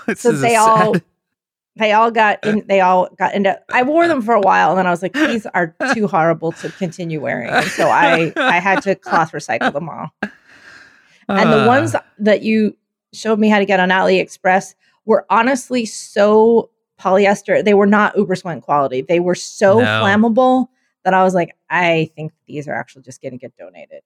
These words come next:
Speaker 2: 'cause they were six dollars each and they felt every inch of it. And
Speaker 1: <laughs>
Speaker 2: they just felt really squeaky.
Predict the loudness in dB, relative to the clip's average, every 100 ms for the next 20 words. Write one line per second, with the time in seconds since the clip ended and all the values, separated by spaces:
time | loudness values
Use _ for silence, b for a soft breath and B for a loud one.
0 | -16 -4 -2 -2 -4 -8 -4 -4 -4 -6
1 | -10 -12 -12 -12 -8 -6 -6 -6 -10 -10
2 | -12 -14 -12 -8 -6 -6 -6 -8 -6 -6
3 | -8 -8 -6 -4 -4 -4 -2 0 -2 0
4 | 2 4 4 4 4 4 0 -6 -14 -6
5 | -4 -4 -2 -2 -2